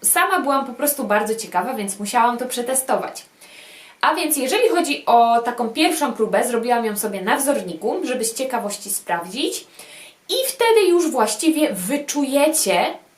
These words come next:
jak naciskać tą tubkę, jak dozować ten produkt.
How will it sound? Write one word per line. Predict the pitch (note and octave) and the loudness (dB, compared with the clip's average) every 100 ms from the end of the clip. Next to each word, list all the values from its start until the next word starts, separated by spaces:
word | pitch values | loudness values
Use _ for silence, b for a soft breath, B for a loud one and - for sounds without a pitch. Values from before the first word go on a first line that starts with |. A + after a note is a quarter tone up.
| _ - | _ -8
jak | D#4+ F4+ E4+ C#4+ | 0 2 2 0
naciskać | - - A3 - D4 - | -4 -4 -8 -4 -4 -4
tą | F4 F4 - _ _ _ _ - | -8 -8 -12 _ _ _ _ -4
tubkę, | G4 F#4+ - D#4 D4 D4 | 0 0 2 4 6 4
jak | A3+ A#3 G#3+ | 0 -2 2
dozować | A3+ A#3 A#3 B3 - | 2 2 2 0 -2
ten | D4 | -4
produkt. | D4 D4 C#4+ C4+ - | 2 2 2 -4 -8